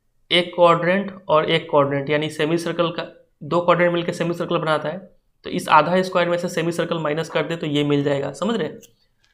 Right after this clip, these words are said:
तो कैसे होगा देखिए, आधा स्क्वायर का एरिया कितना होगा, हम्म, पूरा का एरिया कितना है, फोर्टीन इंटू फोर्टीन, चलिए कर ही देते हैं, फोर्टीन इंटू फोर्टीन बाई टू, ये हो गया आधा स्क्वायर का एरिया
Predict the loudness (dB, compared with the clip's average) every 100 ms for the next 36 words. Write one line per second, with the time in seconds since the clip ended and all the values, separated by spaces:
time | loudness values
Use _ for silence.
0 | _ -6 0 0 0 -2 -2 -4 -6 -10
1 | -18 _ _ _ _ _ _ _ _ 2
2 | 4 6 4 4 2 4 2 2 -2 -2
3 | -4 -4 -2 -4 -6 -20 _ _ _ _
4 | _ _ -12 -8 -6 -6 -10 -8 0 2
5 | 4 2 0 -2 -4 -4 -6 -10 2 2
6 | 4 0 -2 -4 -2 -2 -2 -6 -8 -14
7 | _ _ _ _ _ _ _ _ _ _
8 | _ _ -12 -10 -8 -8 -6 -6 -6 -8
9 | -6 -8 -8 -8 -6 -4 -4 -4 -4 -4
10 | -4 -4 0 0 0 0 0 2 0 0
11 | -2 0 0 0 -2